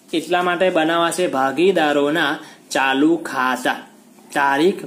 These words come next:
વિગત, હર્ષા, છાયા, તારીખ, વિગત, હર્ષા, છાયા, ઉધાર, જમા. અને એન પછી તમારે આવ્યું છે પાક્કું સરવૈયું. પાક્કા સરવૈયા મૂડી દેવા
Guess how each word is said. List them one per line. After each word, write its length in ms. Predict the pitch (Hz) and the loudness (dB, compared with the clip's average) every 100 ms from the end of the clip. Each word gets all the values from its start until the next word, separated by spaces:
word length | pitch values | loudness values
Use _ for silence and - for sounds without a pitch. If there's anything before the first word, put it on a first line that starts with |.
| 110 | -6
વિગત, 480 | 135 139 151 190 202 - - | -4 -2 0 0 0 -10 -4
હર્ષા, 480 | 135 135 - 175 185 185 | -4 -2 -2 -2 -2 -4
છાયા, 480 | - 208 208 131 - - - - | -2 2 2 0 -4 -12 -20 -8
તારીખ, 480 | 143 131 131 175 180 113 | -2 0 2 0 0 -6
વિગત, 460 | 131 135 131 170 190 - | -4 -4 -2 -2 -4 -6
હર્ષા, 420 | 127 123 - 139 135 | -8 -6 -4 -4 -4
છાયા, 340 | 151 135 113 - | -4 -4 -6 -8
ઉધાર, 420 | 151 135 135 135 147 - - | -8 -4 -2 0 -2 -8 -14
જમા. 340 | 113 123 110 95 - - - - | -10 -10 -10 -16 -20 -20 -20 -10
અને 160 | 135 147 | -10 -6
એન 140 | 160 165 165 | -6 -4 -4
પછી 280 | 147 220 208 | -4 -2 0
તમારે 260 | 170 160 143 | 0 0 0
આવ્યું 200 | 139 151 | -2 -2
છે 60 | 190 147 | -4 -2
પાક્કું 420 | 120 123 156 180 | -4 -2 0 0
સરવૈયું. 680 | - 135 120 120 123 123 123 - - - - - - | 0 -4 -4 -4 -2 -2 -4 -8 -20 -20 -20 -18 -8
પાક્કા 320 | 131 147 165 | -6 -4 -4
સરવૈયા 400 | 156 156 151 131 | -2 -2 -2 -2
મૂડી 300 | 123 135 165 175 | -4 0 2 2
દેવા 240 | 170 175 | 2 2